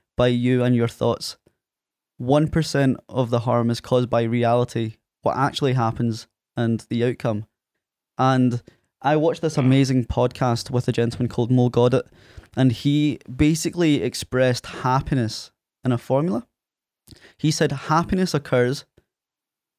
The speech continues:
when reality is equal to or greater than expectation. Unhappiness is when reality is less than expectations." Our brain creates those expectations, and our brain creates them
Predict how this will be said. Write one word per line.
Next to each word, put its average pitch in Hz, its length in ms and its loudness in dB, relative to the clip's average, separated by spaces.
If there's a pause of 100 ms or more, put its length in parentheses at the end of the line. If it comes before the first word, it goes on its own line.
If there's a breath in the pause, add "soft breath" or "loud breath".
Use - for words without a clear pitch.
(140)
when 131 380 2
reality 131 640 2
is - 280 -6
equal 147 320 -2
to 156 280 -4 (440)
or 131 140 2
greater 131 540 -2
than 120 260 0
expectation. 139 880 -6 (520)
Unhappiness 139 800 0 (580)
is 127 140 -2
when 127 160 0
reality 120 520 -2
is - 220 -8
less 113 280 -6
than - 100 -8
expectations." - 800 -12 (920)
Our 185 240 6
brain 151 440 2
creates 139 400 -2
those 160 180 -2
expectations, 123 920 -8 (1040)
and 139 100 2
our 147 120 6
brain 147 300 2
creates - 300 -6
them 120 480 -2